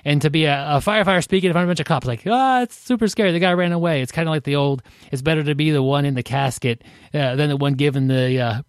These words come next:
the, the speech." <laughs> Like, which one's more scary?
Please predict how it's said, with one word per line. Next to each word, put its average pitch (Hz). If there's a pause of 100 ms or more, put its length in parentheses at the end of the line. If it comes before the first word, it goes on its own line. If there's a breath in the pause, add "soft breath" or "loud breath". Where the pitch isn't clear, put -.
the, 139
the 139
speech." - (180)
<laughs> -
Like, 147 (340 loud breath)
which 180
one's 175
more 170
scary? 139